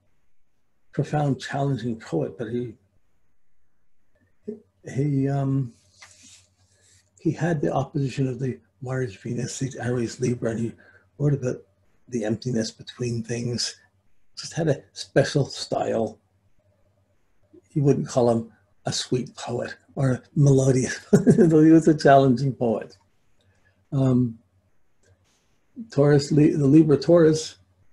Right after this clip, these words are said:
again, you have Jerry Lee Lewis, musician, Johnny Mathis, and Groucho Marx. So they all, even Groucho Marx in his, in his movies, the actor comedian, he always had, there was always, uh, classical music, and music was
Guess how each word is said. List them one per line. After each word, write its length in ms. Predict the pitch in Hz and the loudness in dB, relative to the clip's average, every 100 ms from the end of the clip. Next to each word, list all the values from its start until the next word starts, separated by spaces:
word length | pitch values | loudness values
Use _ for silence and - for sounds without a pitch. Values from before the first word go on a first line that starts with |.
| - _ - | -20 _ -12
again, 260 | 139 147 139 | -4 0 0
you 80 | |
have 100 | 131 | 0
Jerry 260 | 113 135 139 | 2 4 6
Lee 140 | 147 | 4
Lewis, 420 | 143 147 151 147 151 | 4 2 0 0 -2
musician, 420 | 120 131 - 139 | 0 0 0 0
Johnny 280 | 135 135 139 | 4 4 4
Mathis, 640 | 139 135 - 156 - - _ _ _ _ - | 2 -2 -2 -6 -6 -12 _ _ _ _ -2
and 160 | 139 | 0
Groucho 400 | 131 123 127 147 | 4 2 2 -2
Marx. 460 | 135 123 127 - - _ _ _ _ | 0 -2 -4 -14 -20 _ _ _ _
So 340 | - 139 - - _ _ _ _ _ - | 2 2 2 -10 _ _ _ _ _ -8
they 200 | 165 208 | -6 0
all, 240 | 196 214 | 2 4
even 260 | 196 202 170 | 4 4 4
Groucho 380 | 185 165 170 | 2 2 2
Marx 320 | 165 170 151 160 | 2 0 0 2
in 80 | |
his, 240 | 139 131 - | 2 2 -2
in 160 | 180 | -2
his 200 | 147 139 | 0 2
movies, 480 | 127 143 175 147 131 | 4 4 6 2 0
the 120 | 147 | -2
actor 240 | 135 135 147 | -2 -2 -4
comedian, 600 | 143 139 156 151 131 131 _ _ - | -2 0 2 2 0 -4 _ _ -8
he 100 | - | -2
always 320 | 180 180 175 | 2 2 2
had, 160 | 147 - _ _ _ _ _ _ - _ _ _ _ | -6 -6 _ _ _ _ _ _ -20 _ _ _ _
there 100 | 143 | -4
was 100 | 135 | -2
always, 360 | 127 127 127 - _ _ _ - - 330 - 175 | 0 0 -2 -6 _ _ _ -20 -20 -20 -20 -10
uh, 220 | 147 131 127 | -6 -6 -6
classical 500 | - 131 - 147 123 | -4 -4 -4 -4 -2
music, 420 | 123 127 139 127 | -2 -4 -6 -6
and 120 | 123 | -8
music 380 | 123 123 117 - | -6 -6 -8 -8
was 220 | 120 | -10